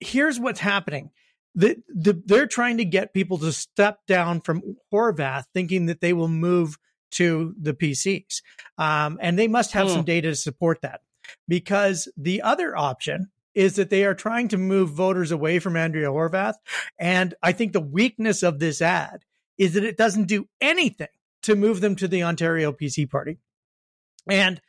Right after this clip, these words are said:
Speaker 1: that's where I think that the weakness really shows itself, because if this ad actually had been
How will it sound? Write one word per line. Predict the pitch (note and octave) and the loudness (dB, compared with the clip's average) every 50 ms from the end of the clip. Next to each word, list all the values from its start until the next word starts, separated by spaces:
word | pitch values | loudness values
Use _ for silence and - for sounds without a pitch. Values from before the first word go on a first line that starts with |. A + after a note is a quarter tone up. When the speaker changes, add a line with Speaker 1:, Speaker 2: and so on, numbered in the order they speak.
| _ - - - - - F#3 - - | _ -10 -10 -10 -8 -10 -12 -10 -6
Speaker 1:
that's | A3 D3+ G3+ A3+ C4 C4+ - G#3+ | 0 2 4 4 2 0 -2 -2
where | A3 G#3+ G#3 | 0 2 2
I | F#3+ E3+ | 2 0
think | - G3+ G3+ F#3 D#3 | 0 -2 -2 -2 0
that | F3 E3+ D3+ D3 | -2 -2 -2 -2
the | D3+ D#3 | -6 -6
weakness | C#3+ C#3+ E3+ G3+ G3+ - G3 F3+ - - | -2 0 0 0 0 0 -2 -2 -2 -2
really | - E3+ D#3+ D3+ | -2 0 0 0
shows | C3+ - D#3 D#3 D#3 C3+ | 0 0 0 0 0 -2
itself, | C3 A#2+ - - C#3 C3 _ _ _ _ _ _ _ _ - | -4 -6 -4 -6 -6 -6 _ _ _ _ _ _ _ _ -2
because | G3 F#3+ - G#3 F#3+ F#3 G3 F#3+ F3+ E3+ - - _ _ _ _ _ - | -2 -2 0 0 2 4 4 2 2 0 -6 -10 _ _ _ _ _ 0
if | A#3 C4 C4+ - - | 0 0 0 -2 -2
this | C#4+ C#4 - - | -2 -2 0 0
ad | A3+ G#3 F#3+ F#3 G3 F#3+ - | 0 0 0 0 0 -2 -2
actually | - D#3+ F#3+ G3+ - - - G#3+ G3 E3+ | -2 0 0 0 -2 -4 -2 0 0 0
had | C#3 - - F3+ F#3+ G3+ G3+ G3 G3 F#3 D#3 - _ _ _ _ _ _ - | -2 -4 -4 -2 0 0 2 2 0 0 -4 -8 _ _ _ _ _ _ -8
been | D3+ D3 F#3 F#3 F#3 F3 E3+ E3+ | -2 0 2 2 2 0 -2 -4